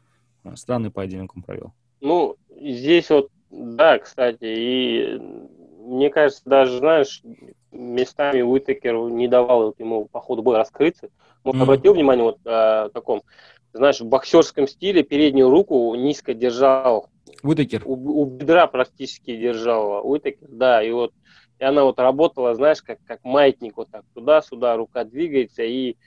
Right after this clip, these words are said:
Speaker 2: эта рука, она, м, ну, очень школа, очень часто вот американская школа бокса, там, филадельфийская школа, там, применяет такую технику, они, они переднюю руку держат низко, и прямо от бедра просто идёт такой удар.
Speaker 1: Ну, это
Speaker 2: Как бы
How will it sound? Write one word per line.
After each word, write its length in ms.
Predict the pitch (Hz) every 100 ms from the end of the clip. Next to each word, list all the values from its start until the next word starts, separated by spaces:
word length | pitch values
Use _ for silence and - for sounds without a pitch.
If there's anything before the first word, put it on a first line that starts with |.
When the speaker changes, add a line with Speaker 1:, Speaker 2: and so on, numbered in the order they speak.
| _ _ _
Speaker 2:
эта 240 | 139 147
рука, 400 | 143 139 185 175
она, 340 | 139 131 127 110
м, 500 | 104 120 120 107 87 117 - _ _ _ _
ну, 100 | 180
очень 240 | 180 -
школа, 340 | 165 - 175 143 131 110
очень 280 | 135 165 156
часто 320 | - 170 -
вот 80 | 139
американская 600 | 131 147 143 180 185 131
школа 280 | - 139 123
бокса, 360 | 120 131 - _
там, 120 | - _ _ -
филадельфийская 720 | 120 113 123 - 185 - 143
школа, 300 | - 139 127 -
там, 120 | 117 - _
применяет 480 | 127 123 123 120 113
такую 300 | 120 - 120
технику, 420 | - 151 - 117 113
они, 160 | 123
они 180 | 127 135
переднюю 440 | - 151 147 139 139
руку 240 | 139 135
держат 340 | 123 135 123 -
низко, 320 | 180 - 113 _ _ _
и 80 | -
прямо 300 | 165 147 139
от 80 | 135
бедра 420 | 135 139 151 175
просто 420 | - 139 - 127
идёт 260 | 127 139 -
такой 360 | 123 131 117
удар. 280 | 117 131 156 170
Speaker 1:
Ну, 60 |
это 120 | 147
Speaker 2:
Как 300 | 135 - -
бы 60 | 180